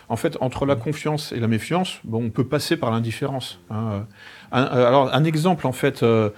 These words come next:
parce que, bah, euh, on peut penser que finalement l'indifférence c'est pas très important, mais en réalité l'indifférence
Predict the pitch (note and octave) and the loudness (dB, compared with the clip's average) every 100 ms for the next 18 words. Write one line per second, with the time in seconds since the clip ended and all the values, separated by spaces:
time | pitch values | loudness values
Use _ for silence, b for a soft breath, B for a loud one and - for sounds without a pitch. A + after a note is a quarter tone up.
0 | B - A#2 D#3 B2+ B B - - A2 | B -8 -2 0 0 B B -6 -2 0
1 | G#2 B B B2 G3+ - F3 - G3 C3 | -2 B B -2 0 0 0 -2 -2 -4
2 | C3 C3 D3+ C3+ B2+ A#2 C3 C#3 F3 - | -2 0 0 0 0 -2 -4 -2 -4 -6
3 | G#2+ C#3 B2+ A#2+ G#2+ B2 - A#2 G#2+ G#2 | -4 -2 -2 -2 -2 -6 -6 -6 -2 0
4 | A#2+ A#2+ G#3+ C#3+ C3 - C#3 F#3 G3 | 2 2 0 0 -2 -2 -2 -2 -4